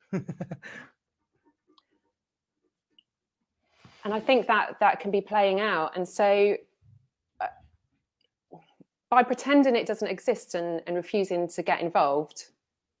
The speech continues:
Speaker 2: to support people with their experiences, we're putting them at risk of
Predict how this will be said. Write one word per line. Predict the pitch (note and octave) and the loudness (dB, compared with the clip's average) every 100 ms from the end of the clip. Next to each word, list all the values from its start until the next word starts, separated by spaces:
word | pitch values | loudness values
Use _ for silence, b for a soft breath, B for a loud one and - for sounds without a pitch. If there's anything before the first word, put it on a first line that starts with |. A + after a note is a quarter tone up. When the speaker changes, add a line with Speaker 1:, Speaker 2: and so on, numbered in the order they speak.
| _ _ _ _ _ - | _ _ _ _ _ -10
Speaker 2:
to | F#3 | -8
support | - - A3 A3 | -6 4 4 6
people | G#3 G#3 E3 D3 D3+ E3 _ _ _ _ _ _ | 0 0 0 0 0 -4 _ _ _ _ _ _
with | F#3 F3 | -4 2
their | E3+ | 0
experiences, | - - F#3+ F3 - D#3+ D3+ D3+ - - _ _ _ _ _ _ _ _ _ | 0 2 2 2 0 -2 -2 -2 -6 -12 _ _ _ _ _ _ _ _ _
we're | A3 | 2
putting | A3 A3+ G#3+ | 4 2 0
them | G#3 G3 | 2 2
at | F#3+ | 2
risk | G3+ G3 - - - | 2 0 -6 -8 -4
of | F#3 E3 E3 D#3 | 0 2 2 0